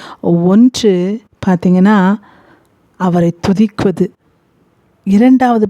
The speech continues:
பார்த்தீங்கன்னா, தேவன் யாரை தெரிந்தெடுக்கிறாரோ, யாரிடத்திலே போக வேண்டும் என்று சொல்கிறார்களோ, அந்த கட்டளைக்கு இணங்கி புறப்பட்டு வந்து அவர்களை சுத்திகரிப்பது.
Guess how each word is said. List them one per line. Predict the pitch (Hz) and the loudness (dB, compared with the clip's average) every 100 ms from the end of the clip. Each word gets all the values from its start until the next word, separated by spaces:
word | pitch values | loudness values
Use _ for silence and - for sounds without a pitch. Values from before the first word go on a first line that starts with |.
| 208 | -2
பார்த்தீங்கன்னா, | 185 196 185 190 202 190 202 - - - 180 | -2 0 2 2 2 0 -4 -12 -20 -14 -10
தேவன் | 175 196 254 285 285 202 185 208 _ _ - | -4 -2 0 0 0 -2 -4 -10 _ _ -8
யாரை | 185 196 202 233 226 208 - | -2 -2 0 0 0 -2 -2
தெரிந்தெடுக்கிறாரோ, | 190 190 214 202 185 - 180 175 175 180 170 - - - | 0 0 0 0 -2 -2 0 0 0 0 -4 -10 -16 -4
யாரிடத்திலே | 190 226 269 254 247 - 226 220 202 | -2 2 2 2 0 0 0 0 0
போக | - 196 226 | 0 0 2
வேண்டும் | 220 226 226 233 | 0 2 2 0
என்று | 196 180 - | -2 -4 -4
சொல்கிறார்களோ, | 180 175 185 175 180 180 175 - - - | -2 -2 -2 -2 0 0 0 -4 -20 -8
அந்த | 170 180 180 | 0 2 2
கட்டளைக்கு | 175 202 196 240 233 220 208 202 180 | -2 -4 -4 0 0 0 -2 -2 0
இணங்கி | 185 208 214 196 185 180 - _ | 2 2 2 2 0 -2 -8 _
புறப்பட்டு | - 202 220 - 202 175 | -4 0 0 -4 -8 -4
வந்து | 180 175 175 | 0 0 0
அவர்களை | 180 175 180 180 175 - | -2 -2 -2 -2 -2 -4
சுத்திகரிப்பது. | 202 226 202 180 175 - 165 | -2 -2 -2 -2 -4 -6 -6